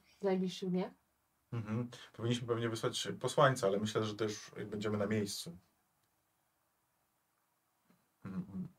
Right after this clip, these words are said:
Speaker 2: Czyli na pewno on i na pewno Inwentia, która powiedziałaby coś więcej, e, na temat Felsenu.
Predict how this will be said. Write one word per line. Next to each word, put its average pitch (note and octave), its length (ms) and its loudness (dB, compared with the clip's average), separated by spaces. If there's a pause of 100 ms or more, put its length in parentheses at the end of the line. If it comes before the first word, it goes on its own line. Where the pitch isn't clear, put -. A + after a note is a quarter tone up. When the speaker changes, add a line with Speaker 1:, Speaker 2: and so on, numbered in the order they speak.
(500)
Speaker 2:
Czyli A2 460 -2 (800)
na G#2 100 0
pewno C#3 360 6
on G2+ 160 4
i G#2+ 100 0
na A2 100 2
pewno A#2+ 600 4 (680)
Inwentia, A#2 440 4
która F#2+ 220 0
powiedziałaby F#2+ 520 0
coś F#2+ 260 -8
więcej, G2+ 540 0 (140)
e, F2+ 200 0
na F3+ 100 -2
temat F3+ 260 -4
Felsenu. F3 460 0